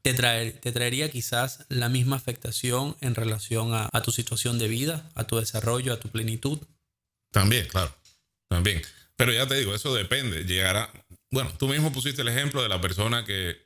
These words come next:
Speaker 2: vive con ciertas licencias hasta determinado momento de su vida y luego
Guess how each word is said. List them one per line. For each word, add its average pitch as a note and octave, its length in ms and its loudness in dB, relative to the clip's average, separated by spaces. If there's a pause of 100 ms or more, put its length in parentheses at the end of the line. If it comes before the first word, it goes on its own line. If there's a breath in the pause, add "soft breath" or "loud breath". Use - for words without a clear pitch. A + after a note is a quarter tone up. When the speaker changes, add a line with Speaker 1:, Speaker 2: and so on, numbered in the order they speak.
(120)
Speaker 2:
vive A2+ 480 2
con E2+ 520 0
ciertas G#2 380 0
licencias A2+ 480 0
hasta F#2+ 260 0
determinado E2 440 2
momento G2+ 320 2
de G#2+ 80 -4
su B2 100 2
vida A#2+ 300 2
y G2 40 0
luego F#2+ 480 -2